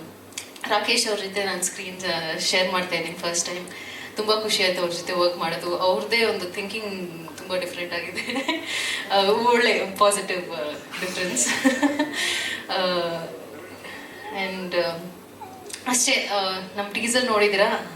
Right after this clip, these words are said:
ನಾನು ನಿಮ್ಮ ಜೊತೆನೇ ನೋಡಿರೋದು. ಆ, ನಮ್ಮ ಸಿನಿಮಾ ಏನು ಫ್ಯೂಚರ್, ಆ, ಅಪ್ಡೇಟ್ಸ್ ಕೊಡ್ತಾ ಇರ್ತೀವಿ. ಪ್ಲೀಸ್ ನಮ್ಮನ್ನ ಹೀಗೆ ಸಪೋರ್ಟ್ ಮಾಡ್ತಾ ಹೋಗಿ.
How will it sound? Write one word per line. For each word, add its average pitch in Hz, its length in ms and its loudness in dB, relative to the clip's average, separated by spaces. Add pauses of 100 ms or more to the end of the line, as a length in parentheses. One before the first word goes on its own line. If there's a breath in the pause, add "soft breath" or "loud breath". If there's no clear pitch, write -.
(140)
ನಾನು 202 260 4
ನಿಮ್ಮ 196 160 -2
ಜೊತೆನೇ 190 300 -2
ನೋಡಿರೋದು. 180 720 -2 (280 loud breath)
ಆ, 165 180 -2
ನಮ್ಮ 185 180 -2
ಸಿನಿಮಾ 214 380 -2
ಏನು 190 380 0
ಫ್ಯೂಚರ್, 190 460 0
ಆ, 160 800 0
ಅಪ್ಡೇಟ್ಸ್ 190 360 2
ಕೊಡ್ತಾ 175 280 -2
ಇರ್ತೀವಿ. 180 400 -2
ಪ್ಲೀಸ್ 196 400 -2
ನಮ್ಮನ್ನ 180 340 -4
ಹೀಗೆ 175 180 -2
ಸಪೋರ್ಟ್ 175 380 0
ಮಾಡ್ತಾ 170 260 -6
ಹೋಗಿ. - 400 -12